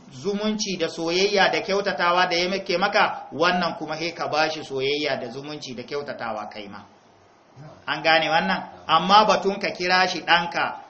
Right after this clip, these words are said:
sai dai in irin kira na al'ada. Yaro ne ƙarami, kana so kamar nasiha, "Ya ɗana zo mana." A wannan ba shi ake nufi ba. Ai kanka ka san ba wai ka kira shi ɗana da nufin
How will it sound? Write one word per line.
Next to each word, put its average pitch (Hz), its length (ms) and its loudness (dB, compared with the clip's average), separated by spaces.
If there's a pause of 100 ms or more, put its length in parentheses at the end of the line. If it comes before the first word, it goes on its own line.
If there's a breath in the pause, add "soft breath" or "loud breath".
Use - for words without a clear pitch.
sai 156 340 -6
dai 156 320 -6
in 156 160 -10
irin 160 320 -6
kira 143 320 -4
na 127 200 -4
al'ada. 117 480 -8 (560)
Yaro 156 440 2
ne 147 200 -4
ƙarami, 165 480 -2 (640)
kana 151 260 -2
so 147 160 -4
kamar 143 280 -4
nasiha, 147 640 -10
"Ya 165 300 4
ɗana 180 360 2
zo 190 120 0
mana." 127 320 -6 (760)
A 117 100 -8
wannan 127 280 -4
ba 110 120 -6
shi - 140 -12
ake 139 220 -10
nufi 113 200 -10
ba. - 80 -10
Ai 185 180 -4
kanka 220 320 -4
ka 165 140 -2
san 165 240 -6
ba 147 140 -2
wai 165 140 -2
ka 165 180 -4
kira 165 280 -4
shi 139 100 -10
ɗana 151 400 -2
da 147 100 -4
nufin 139 300 -10